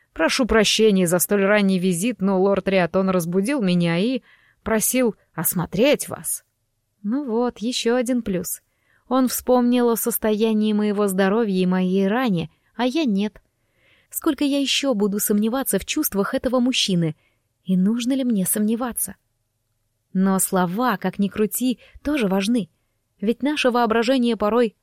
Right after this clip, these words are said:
дорисовывает все неверно. «А вы не спали?» —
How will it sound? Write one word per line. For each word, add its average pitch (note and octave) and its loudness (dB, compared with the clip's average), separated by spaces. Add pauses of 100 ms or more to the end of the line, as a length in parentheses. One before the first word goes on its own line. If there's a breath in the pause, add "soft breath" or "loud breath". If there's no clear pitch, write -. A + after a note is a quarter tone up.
(100)
дорисовывает G3 0
все - -4
неверно. F#3 -2 (1500)
«А G#3 4
вы G#3 2 (440)
не G#3 2
спали?» — A3 -2